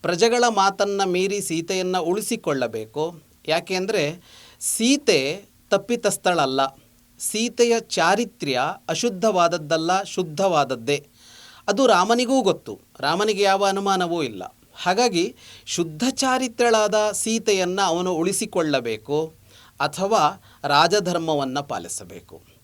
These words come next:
ರಾಜಧರ್ಮ ಯಾವುದು ಅಂತ ಅಂದ್ರೆ, ಪ್ರಜೆಗಳ ಅಭಿಪ್ರಾಯಕ್ಕೆ ತಕ್ಕಂತೆ ನಡೆದುಕೊಳ್ಳಬೇಕಾದದ್ದು ರಾಜಧರ್ಮ ಅಂತ. ನಾವಿವತ್ತು ಪ್ರಜಾಪ್ರಭುತ್ವ ವ್ಯವಸ್ಥೆಯಲ್ಲಿದ್ದೀವಿ. ಪ್ರಜೆಗಳ ಅಭಿಪ್ರಾಯದಂತೆ ಪ್ರಭುತ್ವ ನಡೆದುಕೊಳ್ಳಬೇಕು ಅನ್ನೋದೇ ಇದರ ಆಶಯ.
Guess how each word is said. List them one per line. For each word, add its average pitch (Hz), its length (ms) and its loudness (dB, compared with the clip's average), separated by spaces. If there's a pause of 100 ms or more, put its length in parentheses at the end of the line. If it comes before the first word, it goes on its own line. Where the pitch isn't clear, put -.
(260)
ರಾಜಧರ್ಮ 254 580 2
ಯಾವುದು 202 600 4 (180)
ಅಂತ 143 220 -4
ಅಂದ್ರೆ, 151 480 0 (440)
ಪ್ರಜೆಗಳ 240 460 2 (120)
ಅಭಿಪ್ರಾಯಕ್ಕೆ 196 880 0
ತಕ್ಕಂತೆ 214 580 -2
ನಡೆದುಕೊಳ್ಳಬೇಕಾದದ್ದು 170 1300 0
ರಾಜಧರ್ಮ 143 640 0
ಅಂತ. 90 340 -14 (500)
ನಾವಿವತ್ತು 190 400 0
ಪ್ರಜಾಪ್ರಭುತ್ವ 208 800 0
ವ್ಯವಸ್ಥೆಯಲ್ಲಿದ್ದೀವಿ. 151 1120 -4 (580)
ಪ್ರಜೆಗಳ 240 500 4 (140)
ಅಭಿಪ್ರಾಯದಂತೆ 214 1000 2
ಪ್ರಭುತ್ವ 214 560 0
ನಡೆದುಕೊಳ್ಳಬೇಕು 185 1040 2
ಅನ್ನೋದೇ 185 400 0
ಇದರ 151 240 0
ಆಶಯ. 113 300 -4